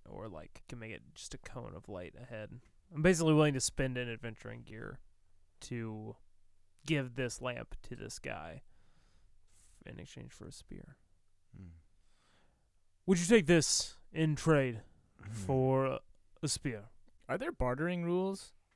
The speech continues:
Speaker 2: I don't think there are specifically bartering rules, no.
Speaker 3: Remember there was a rule for, like, buying stuff, which isn't the same.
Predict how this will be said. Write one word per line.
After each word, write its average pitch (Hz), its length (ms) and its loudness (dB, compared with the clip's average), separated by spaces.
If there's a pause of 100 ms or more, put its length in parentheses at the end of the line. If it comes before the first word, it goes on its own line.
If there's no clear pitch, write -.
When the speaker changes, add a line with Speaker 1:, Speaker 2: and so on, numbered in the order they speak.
(580)
Speaker 2:
I 147 60 -2
don't 196 140 2
think - 160 -14
there 147 160 4
are 101 40 0
specifically 110 520 -6
bartering 92 460 -4
rules, 82 300 -10
no. 82 420 -6
Speaker 3:
Remember 190 240 -2
there 285 80 2
was 214 120 6
a 165 80 8
rule 143 380 2
for, 127 160 -2
like, 110 360 -4 (200)
buying 127 380 0
stuff, 160 300 0
which 113 160 -6
isn't 82 180 -12
the 78 80 -16
same. 73 380 -12